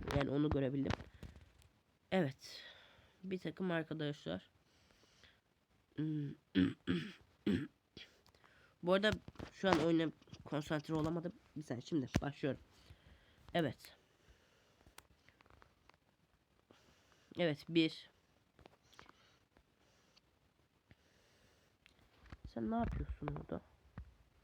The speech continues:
Ee, bir tık kaçmam lazım. Şu. Olsun, vurdum en azından. Abi, bizim adamlar biraz değişik.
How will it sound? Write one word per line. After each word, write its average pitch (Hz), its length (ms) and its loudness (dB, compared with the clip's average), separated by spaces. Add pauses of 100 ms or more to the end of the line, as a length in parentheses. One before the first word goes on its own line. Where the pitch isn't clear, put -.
(840)
Ee, 160 140 6
bir 156 180 2
tık - 200 4
kaçmam 147 420 4
lazım. 139 300 -6 (160)
Şu. 156 160 0 (1300)
Olsun, 202 360 4
vurdum 185 280 6
en 147 120 6
azından. 147 480 0 (1900)
Abi, 180 260 -2
bizim 196 220 4
adamlar 202 500 4
biraz 180 320 4
değişik. - 600 -2